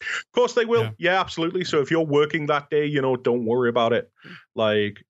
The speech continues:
Speaker 1: you know, it, it, th-, this is kind of one of the things that, you know, we're, we're saying is that,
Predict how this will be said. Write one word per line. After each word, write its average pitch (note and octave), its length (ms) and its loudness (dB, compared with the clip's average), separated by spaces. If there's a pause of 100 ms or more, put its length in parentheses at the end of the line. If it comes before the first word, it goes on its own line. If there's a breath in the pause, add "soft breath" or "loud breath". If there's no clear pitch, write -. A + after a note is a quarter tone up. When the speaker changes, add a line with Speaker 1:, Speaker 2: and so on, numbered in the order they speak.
Speaker 1:
you B2 160 0
know, G2+ 320 -2
it, D3 160 -2
it, F3 180 -4
th-, G#3 200 2
this G3+ 220 0
is G#3 100 0
kind G3+ 260 0
of F#3+ 120 -2
one F#3 160 0
of F3+ 100 0
the E3 80 0
things D#3+ 380 -2
that, D3 320 2
you D3 120 -4
know, C3 480 -4 (120)
we're, C3 180 4
we're A2+ 140 -4
saying E3+ 420 2
is C3 160 -2
that, B2+ 260 2